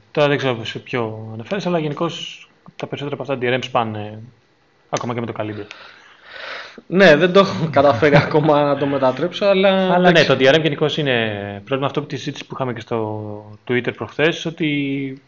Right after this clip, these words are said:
Speaker 1: προφανώς το Twitter, το D R M είναι προβληματικό από μόνο του, γιατί σου βάζει περιορισμούς. Αλλά αυτό που έγραφα είναι ότι εμένα προσωπικά με ενοχλεί περισσότερο το D R M τύπου Amazon, που σε περιορίζει για ένα, ε,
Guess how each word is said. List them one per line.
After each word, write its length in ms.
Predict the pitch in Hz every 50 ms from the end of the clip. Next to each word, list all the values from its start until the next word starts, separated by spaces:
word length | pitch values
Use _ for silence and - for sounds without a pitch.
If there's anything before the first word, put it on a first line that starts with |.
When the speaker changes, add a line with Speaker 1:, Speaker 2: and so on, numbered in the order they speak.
| _ -
Speaker 1:
προφανώς 300 | 143 127 123 123 135 127
το 100 | 131 123
Twitter, 240 | 127 123 131 127 123 127
το 160 | - 131 117 113
D 20 |
R 140 | 131 131 131
M 40 | 135
είναι 360 | 135 135 131 123 117 127 - _
προβληματικό 460 | - 131 120 120 110 113 110 107 135
από 120 | 123 - 117
μόνο 180 | 113 120 123
του, 100 | 120 123
γιατί 560 | 117 110 110 107 - 123 117 113 110 110 107 107 - - - - - - - _ _ -
σου 140 | - -
βάζει 260 | 117 120 117 110 117 113
περιορισμούς. 720 | 117 123 110 110 101 104 107 110 117 147 160 - - - _ _ _ _ _ _ _ - _ _ -
Αλλά 280 | 143 139 147 147 139 135
αυτό 200 | 131 - - 160
που 80 | -
έγραφα 280 | 170 170 165 170 175 175
είναι 80 | 175 175
ότι 360 | 170 196 190 190 180 - - -
εμένα 240 | - 143 131 147 160
προσωπικά 280 | 160 147 - 151 156
με 60 | 160 156
ενοχλεί 220 | 151 - 175 160
περισσότερο 440 | - 170 - - 151 160 156 156 143
το 120 | 127 127 120
D 160 | 123 120 117
R 40 | 123
M 140 | 117 110 110
τύπου 600 | - 120 113 - 117 107 104 104 101 98 98 98 _ _ _ _ _ -
Amazon, 460 | - 120 113 113 110 107 131 175 185 180 - - _ - - _ _ _ _ _ - - _ _ _ _ _
που 80 | - 131
σε 120 | - 131
περιορίζει 520 | - 127 117 120 120 117 127 139 127 123 131
για 120 | 113 120
ένα, 300 | 120 127 123 120 117 113 - _ _ - -
ε, 240 | 123 110 107 107